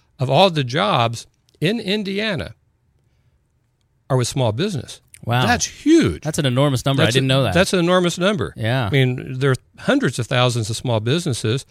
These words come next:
Speaker 1: Uh, a corporation that's large, and I won't name any 'cause most of them are fine. They try to do a, a nice job. But, you know, the big news is they're hiring a thousand people.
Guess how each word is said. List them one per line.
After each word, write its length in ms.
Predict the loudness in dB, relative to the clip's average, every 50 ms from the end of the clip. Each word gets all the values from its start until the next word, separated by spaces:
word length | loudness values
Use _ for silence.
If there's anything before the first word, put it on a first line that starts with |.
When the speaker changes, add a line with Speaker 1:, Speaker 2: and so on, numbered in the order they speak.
| -20 -20 -20 -20 _ _
Speaker 1:
Uh, 120 | -6 -4 -4
a 100 | -4 -6
corporation 1000 | -6 0 0 0 0 2 0 0 2 2 4 2 2 0 -2 -4 -4 -4 -2 -4
that's 300 | -4 -6 -6 -8 -8 -10
large, 580 | -6 -2 0 0 2 2 0 0 -2 -6 -8 -10
and 140 | -8 -6 -4
I 40 | -4
won't 220 | -6 -6 -6 -4
name 280 | -2 0 0 0 -2 -2
any 300 | -4 -4 -2 -2 -4 -6
'cause 180 | -6 -8 -10 -8 -6
most 200 | -6 -6 -4 -6
of 80 | -6 -6
them 120 | -4 -6
are 80 | -6 -6
fine. 360 | -4 -4 -2 -2 -2 -2 -2
They 120 | -4 -4
try 180 | -4 -4 -4 -2
to 120 | -2 -4
do 320 | -4 -4 -4 -4 -4 -6 -6 -8 -10 -8
a, 20 | -6
a 40 | -4
nice 240 | -4 -2 -4 -4 -6
job. 380 | -8 -6 -6 -4 -4 -4 -6 -8 _ -20 -20 -20 -20 -20 -20 _ _ _
But, 320 | 0 0 0 0 0 -4 _ _ _ _ _ _ -18 -18 -16 -14
you 140 | -10 -8 -6
know, 180 | -4 -4 -4 -4
the 320 | -6 -10 -10 -6 -4 -2
big 240 | 0 0 0 0 0
news 320 | 0 0 0 0 -2 -2
is 220 | 0 0 0 0 -2
they're 100 | -4 -2
hiring 280 | 0 2 2 2 2 -2
a 60 | -2
thousand 380 | -2 -2 -2 0 -2 -4 -6
people. 420 | -6 -6 -6 -6 -6 -10 -12 -12